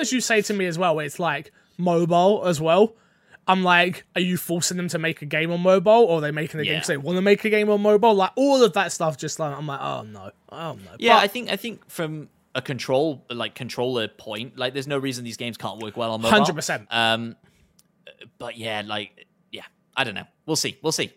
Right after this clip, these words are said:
Speaker 2: Proof's in the pudding. Let's show us your
Speaker 1: Always.
Speaker 2: next game, and, uh,
Speaker 1: Always.
Speaker 2: we'll see what we think.
Speaker 1: Speaking about proof in the pudding, upcoming Warner
Speaker 2: Ooh.
Speaker 1: Brothers game, it will seemingly have heavy focus on live as service. Spotted by
Speaker 2: Ugh.
Speaker 1: Twitter user Manuel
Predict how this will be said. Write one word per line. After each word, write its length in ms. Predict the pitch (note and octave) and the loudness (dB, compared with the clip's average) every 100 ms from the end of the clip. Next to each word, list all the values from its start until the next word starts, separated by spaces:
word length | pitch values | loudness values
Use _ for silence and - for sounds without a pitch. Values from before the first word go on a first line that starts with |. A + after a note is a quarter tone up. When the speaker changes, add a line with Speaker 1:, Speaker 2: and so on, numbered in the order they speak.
| _ | _
Speaker 2:
Proof's 240 | A3 E3 | -4 -2
in 60 | F3 | -4
the 60 | |
pudding. 280 | C#3+ D#3+ G2 - - | 0 0 -2 -10 -10
Let's 140 | C3 E3 | -4 -2
show 40 | |
us 40 | |
your 60 | D#3+ | 0
Speaker 1:
Always. 180 | C#3+ C3 | -2 -4
Speaker 2:
next 180 | C#3 B2+ | -8 -6
game, 320 | C#3 B2+ C#3 - _ | -4 -4 -6 -14 _
and, 280 | A#2 D#3+ B2 | -6 -4 -2
uh, 40 | |
Speaker 1:
Always. 280 | B2 B2+ C3 | -2 -2 -6
Speaker 2:
we'll 100 | C3 | -8
see 140 | - | -8
what 120 | C#3+ | -8
we 80 | C#3 | -8
think. 260 | - - - _ - - | -10 -14 -18 _ -20 -14
Speaker 1:
Speaking 460 | - - G3+ G3+ F3 | -12 0 0 0 0
about 220 | F3 D#3 | 0 0
proof 280 | F#3 F#3 F3+ | 0 0 -2
in 60 | |
the 80 | C#3+ | -8
pudding, 380 | - F#3+ C#3+ C#3+ | 0 0 0 -2
upcoming 520 | F3+ F#3+ G3+ F#3+ F3+ | -2 0 0 2 2
Warner 240 | G3 G#3+ | 4 6
Speaker 2:
Ooh. 40 | G3 | 6
Speaker 1:
Brothers 320 | F3+ F3 E3 | 4 2 -2
game, 440 | D#3+ D#3 D#3+ D#3+ - | 0 0 0 -4 -10
it 120 | D3 | -8
will 440 | D#3 F#3+ G#3 G3+ G#3+ | 4 10 12 12 8
seemingly 800 | - - G#3 F#3+ F#3 E3+ D#3+ C3+ | 2 -4 -2 -2 -2 -2 -4 -6
have 420 | - F#3+ D#3+ D#3 - - - | 4 4 4 -2 -12 -20 -18
heavy 500 | - A#3 A3+ A3+ G#3 | 2 4 4 0 -2
focus 760 | - G3+ F#3+ - E3+ C#3+ - - | 2 4 4 0 -8 -6 -8 -8
on 300 | D#3 C#3+ D3 | -8 -6 -4
live 480 | D3+ D#3 D#3 D3 - | -2 -2 -4 -8 -10
as 160 | D3 C#3 | -12 -10
service. 840 | - D#3 D#3 D3 B2+ G#2+ - - _ - - - | -6 -4 -4 -6 -8 -14 -16 -18 _ -20 -20 -18
Spotted 340 | - B3 G#3 | 2 4 4
by 120 | F#3 F#3+ | 2 2
Speaker 2:
Ugh. 40 | |
Speaker 1:
Twitter 180 | E3+ G3 | 2 0
user 720 | F#3 F#3+ F#3 E3+ F3+ E3+ E3 E3 | 0 0 0 0 0 0 -2 -6
Manuel 1000 | D#3+ E3+ F3 F3+ E3+ D#3+ D#3+ D#3 D#3 | -8 -4 -4 -4 -8 -6 -6 -6 -8